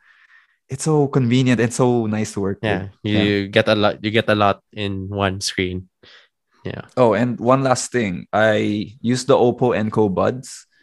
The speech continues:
Speaker 2: Mm.
Speaker 1: but I'm hoping to upgrade soon, very, very soon, by the time it gets January thirty or February two.
Speaker 2: Oh.
Speaker 1: <laughs> Para may sale, di ba? I'm gonna
Speaker 2: Oh, yeah, yeah,
Speaker 1: upgrade
Speaker 2: yeah.
Speaker 1: to, to the Sony X M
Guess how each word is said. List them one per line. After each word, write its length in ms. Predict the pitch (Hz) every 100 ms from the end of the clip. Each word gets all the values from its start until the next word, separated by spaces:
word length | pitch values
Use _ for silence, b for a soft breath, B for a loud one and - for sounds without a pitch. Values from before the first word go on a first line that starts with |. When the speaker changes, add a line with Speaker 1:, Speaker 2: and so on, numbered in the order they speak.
| _
Speaker 2:
Mm. 300 | 117 110 101
Speaker 1:
but 340 | 104 104 101 -
I'm 480 | 104 104 101 98 104 _
hoping 420 | 131 120 120 135
to 60 | 139
upgrade 400 | 110 - 107 101
soon, 580 | - 113 101 92 95 - -
very, 360 | 107 135 139
very 260 | 117 110 101
soon, 480 | - 95 92 95 95 _ _ -
by 180 | 104 101
the 120 | 101
time 280 | - 104 98
it 80 | -
gets 420 | 101 - - - _ _ _
January 400 | - 107 107 107
thirty 340 | 110 104 101 104
or 260 | 85 101 98
February 540 | - 98 98 95 98
two. 320 | - 95 95 - _ _ -
Speaker 2:
Oh. 300 | 113 101 95
Speaker 1:
<laughs> 360 | 92 - -
Para 360 | - 113 117 113
may 160 | 113 113
sale, 260 | 120 113
di 80 | 101
ba? 200 | 92 92 - b b b b
I'm 160 | 120
gonna 220 | 120 127
Speaker 2:
Oh, 40 | 151
yeah, 60 | 131
yeah, 120 | 101
Speaker 1:
upgrade 180 | 92 90 90
Speaker 2:
yeah. 60 | 117
Speaker 1:
to, 60 | 110 104 101 101 - _ _ _ _ _ -
to 60 | 117 113
the 100 | 107
Sony 500 | 110 120 113 110 110
X 220 | 104 -
M 100 | 104